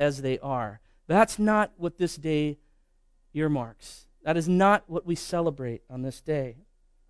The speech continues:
Today's a day that we remember, that we celebrate, that we discuss, and that we encourage each other and one another in the truth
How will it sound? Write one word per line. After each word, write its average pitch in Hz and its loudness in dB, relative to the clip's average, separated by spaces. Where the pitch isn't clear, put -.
Today's 202 8
a 226 4
day 220 10
that 208 10
we 196 6
remember, 180 8
that 139 -4
we 165 0
celebrate, 185 6
that 143 0
we 160 2
discuss, 175 2
and 147 4
that 170 4
we 175 0
encourage 214 8
each 190 0
other 190 8
and 160 4
one 160 6
another 190 8
in 170 4
the 143 2
truth 208 0